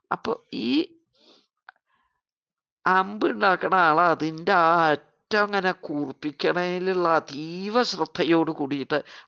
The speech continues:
ആ പണിയിൽ മുഴുകിയിരുന്നത് കൊണ്ട് ഇത്ര വലിയ ബഹളവും വാദ്യമൊക്കെ ആയിട്ട് രാജാവ് തൊട്ടടുത്ത് കൂടെ പോയത് ഒന്നും ആ ആളറിഞ്ഞില്ല. അപ്പൊ മേൽപ്പത്തൂര്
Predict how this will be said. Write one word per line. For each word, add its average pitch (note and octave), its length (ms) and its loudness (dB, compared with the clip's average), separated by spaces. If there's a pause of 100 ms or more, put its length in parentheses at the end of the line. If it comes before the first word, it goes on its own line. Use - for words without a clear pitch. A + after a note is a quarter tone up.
(100)
ആ D#3 100 6
പണിയിൽ D3+ 560 2
മുഴുകിയിരുന്നത് C#3 1000 -2
കൊണ്ട് C#3 360 -2 (300)
ഇത്ര G#3 500 -2
വലിയ F3 440 2
ബഹളവും C#3+ 640 0 (420)
വാദ്യമൊക്കെ D3+ 680 4
ആയിട്ട് C3+ 340 -2
രാജാവ് E3 680 2
തൊട്ടടുത്ത് C#3+ 520 0
കൂടെ C3+ 200 0
പോയത് C#3 460 -2 (340)
ഒന്നും G#3+ 640 2 (720)
ആ E3+ 300 2 (520)
ആളറിഞ്ഞില്ല. C3+ 920 2 (340)
അപ്പൊ E3+ 180 -6
മേൽപ്പത്തൂര് E3 800 2